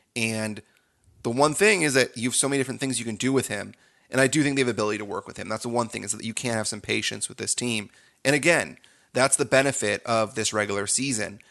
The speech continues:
And the one thing that Doc did not do, and Ty Lue is doing, is that he's working with rotations and trying to figure out what works so that when he gets to the playoffs, he can go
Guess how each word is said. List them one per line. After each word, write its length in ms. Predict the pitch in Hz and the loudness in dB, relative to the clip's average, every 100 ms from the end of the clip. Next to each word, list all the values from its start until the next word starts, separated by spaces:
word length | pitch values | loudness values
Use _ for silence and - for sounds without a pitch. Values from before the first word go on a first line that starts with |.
| _ | _
And 120 | 117 | -6
the 60 | 117 | -2
one 240 | 120 123 | -2 -2
thing 340 | - 120 110 107 | 0 -2 -2 -2
that 460 | 107 107 104 - _ _ _ - 107 | 0 2 0 -4 _ _ _ -20 2
Doc 420 | 120 123 123 110 | 4 4 2 2
did 200 | 160 165 | 4 4
not 320 | 117 101 - | 2 0 -2
do, 340 | - 58 127 - _ _ | -8 -6 -10 -14 _ _
and 160 | 120 117 | -8 -4
Ty 220 | 120 123 | 2 4
Lue 220 | 110 110 | 4 0
is 220 | 104 160 - | 2 2 2
doing, 420 | 90 95 107 123 - - - | -2 -4 -10 -12 -20 -18 0
is 140 | 131 | 4
that 80 | 147 | 4
he's 120 | 147 | 2
working 440 | 117 147 196 190 | 2 2 0 -2
with 220 | 160 156 151 | 2 2 4
rotations 680 | 147 139 139 175 - 127 | 4 4 2 4 2 2
and 100 | 123 | 0
trying 220 | 120 139 165 | -2 -2 -4
to 60 | |
figure 280 | - 165 165 | -2 4 4
out 120 | 143 | 4
what 340 | 107 123 170 117 | 2 4 4 4
works 460 | 156 208 - - - - _ | 6 6 6 0 0 -20 _
so 120 | - | 0
that 40 | 151 | 2
when 80 | |
he 60 | 151 | 4
gets 220 | 156 180 | 2 4
to 40 | 156 | 2
the 80 | |
playoffs, 600 | 131 190 202 147 143 - - _ _ _ - | 6 8 10 10 8 4 0 _ _ _ -12
he 120 | 156 | -6
can 260 | 175 156 | -4 -4
go 480 | 113 147 208 127 - | 4 8 8 6 0